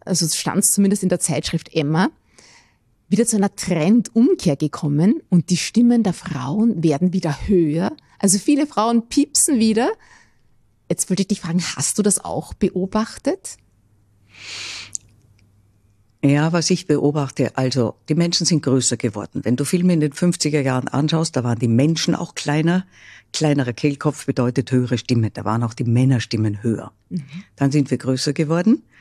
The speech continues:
Speaker 2: Dann kam der Business-Ton dazu. Dann haben Frauen, angefangen von Margaret Thatcher, versucht, tiefer zu sprechen,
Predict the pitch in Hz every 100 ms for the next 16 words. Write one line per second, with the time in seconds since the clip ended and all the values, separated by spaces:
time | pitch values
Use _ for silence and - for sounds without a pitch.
0 | _ _ _ 151 139 120 120 117 143 139
1 | 156 160 - 165 170 170 175 202 269 -
2 | - - - 131 117 117 113 117 131 156
3 | 175 180 123 120 120 131 127 - 123 120
4 | 120 - - 151 - 160 165 - - -
5 | 123 139 135 - - - 143 170 185 -
6 | 131 - - 123 117 185 226